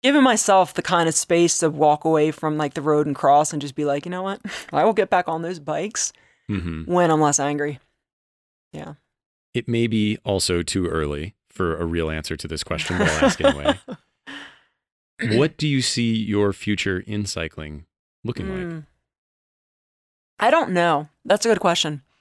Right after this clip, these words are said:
Speaker 2: Mm-hmm.
Speaker 1: Um, that's something I've been, like, kind of throwing around 'cause I don't, I really don't know. Um, I was gonna, um, maybe work with juniors and help with, like, guidance and, like,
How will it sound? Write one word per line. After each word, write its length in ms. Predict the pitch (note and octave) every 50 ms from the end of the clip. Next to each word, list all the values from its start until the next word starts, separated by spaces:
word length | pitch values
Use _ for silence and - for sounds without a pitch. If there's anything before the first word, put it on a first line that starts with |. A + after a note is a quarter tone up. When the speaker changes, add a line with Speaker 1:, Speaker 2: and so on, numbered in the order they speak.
| _ _ F#2
Speaker 2:
Mm-hmm. 240 | F2+ E2+ E2 - E3
Speaker 1:
Um, 220 | F#3+ F#3+ F3+ F3+
that's 200 | G#3+ A3+ A#3 -
something 300 | B3 A3 G#3 G#3 G#3+ G3+
I've 120 | F#3+ F#3
been, 360 | D#3+ F#3 F#3 F3+ F3 F3 E3 D3+
like, 200 | - F#3 F3 E3+
kind 240 | F3 F#3 F3+ F3+
of 80 | F3+ E3
throwing 280 | - - F3+ F3 E3+ E3
around 340 | D#3+ D#3+ E3 E3+ E3+ E3+
'cause 120 | - F#3 -
I 140 | - F#3 G3
don't, 200 | G#3+ G3+ - -
I 120 | - F#3
really 260 | G3+ G3+ G#3 G#3+ G#3+ G3+
don't 160 | F#3+ E3+ D3
know. 240 | F3 F3+ E3 D#3 - _ _ _ _ _ _ _ _ _ _ _ _ _ _ _ - -
Um, 380 | - F3 E3+ E3+ E3 E3 E3 D#3 - _ _ _ _ _ -
I 80 | G#3
was 260 | G#3 G#3 G#3+ A3 G#3+
gonna, 480 | G#3 - A3+ G#3+ G3+ G3 F3+ E3+ E3 - _ _ _ _ _ _ _ _ _ _ _ _ _ -
um, 500 | G3 F#3+ F3+ F3 E3+ D#3+ D#3 D#3 D#3 C3+ - _ _ _ _ _ _ _
maybe 160 | - G3+ G3+ G3
work 180 | G#3 G#3 G3+ -
with 100 | F#3 -
juniors 480 | - A3 G#3 G#3+ G#3+ G#3+ G#3 G3 F3
and 100 | F#3 E3+
help 240 | F#3 F#3 F3+ E3+ -
with, 140 | - E3+ D#3+
like, 200 | E3+ D#3 D3+ -
guidance 420 | F3+ E3+ F3+ F#3+ F#3 F#3 F3+ E3 F3
and, 100 | E3+ E3
like, 400 | D#3 D3 C#3+ C#3+ - _ -